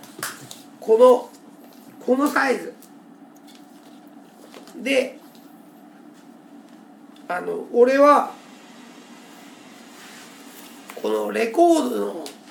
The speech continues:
Speaker 2: このエルピーのサイズっていうのは、とってもすごいなと思うし、そうでなくても、レコードっていう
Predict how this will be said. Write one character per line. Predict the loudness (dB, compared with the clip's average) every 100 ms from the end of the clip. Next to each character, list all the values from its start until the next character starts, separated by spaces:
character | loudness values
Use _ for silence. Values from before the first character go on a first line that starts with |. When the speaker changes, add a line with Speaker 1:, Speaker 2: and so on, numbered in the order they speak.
| -18
Speaker 2:
こ | -10
の | -10 -10 -6
エ | -2
ル | -2 -2
ピ | -4 -4 -4
ー |
の | -4 -6 -6 -14 -20 -20 -20 -20 -20 -20
サ | -12 -6 -4
イ | -4
ズ | -8
っ |
て | -18 -10
い | -8
う | -6
の | -6
は、 | -6 -8 -12 -20 -20 -20 -20 -20 -10
と | -4 -4
っ | -4 -14 -4
て | -2
も | 2 2 0 -12 -20 -20 -20 -20 -20 -20 -20 -20 -20 -20 -20 -20 -20 -20
す | -20 -16 -4
ご | -2
い | 0
な | -4
と | -6
思 | -6 -8
う |
し、 | -8 -10 -10 -12 -20 -20 -20 -20 -20 -20 -10
そ | 2 2 4
う |
で | 0
な | -2 -4
く | -8
て | -8
も、 | -6 -8 -14 -20 -20 -20 -20 -16
レ | -2 0 2
コ | 4 6 6
ー |
ド | 2 0
っ | -2
て | -6
い | -4 -2 -4
う | -4